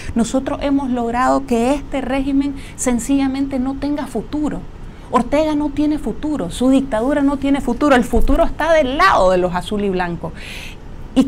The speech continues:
y, y, y quiero hacer un llamado que entendamos que la concertación es un proceso que tiene que avanzar rápidamente, pero que también tiene su complejidad,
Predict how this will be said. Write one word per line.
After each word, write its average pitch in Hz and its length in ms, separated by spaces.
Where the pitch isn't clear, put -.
y, 262 60
y, 254 320
y 254 60
quiero 285 220
hacer 320 220
un 320 140
llamado 294 580
que 269 60
entendamos 254 500
que 320 100
la 294 140
concertación 247 640
es 277 60
un 285 120
proceso 247 380
que 247 100
tiene 240 320
que 302 80
avanzar 208 420
rápidamente, 247 840
pero 208 160
que 214 100
también 202 360
tiene 254 260
su 269 160
complejidad, 214 720